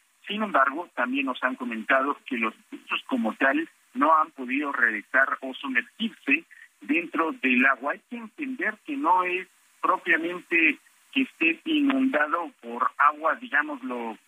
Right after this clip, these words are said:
limpia, cristalina. Son minas de carbón. Hay que hacer la suposición de si se hace una carne asada y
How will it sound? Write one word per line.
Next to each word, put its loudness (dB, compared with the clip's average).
limpia, 2
cristalina. -2
Son 0
minas 4
de -2
carbón. 0
Hay 0
que -2
hacer -4
la 2
suposición -2
de -2
si 0
se 0
hace 0
una 4
carne 0
asada 2
y -10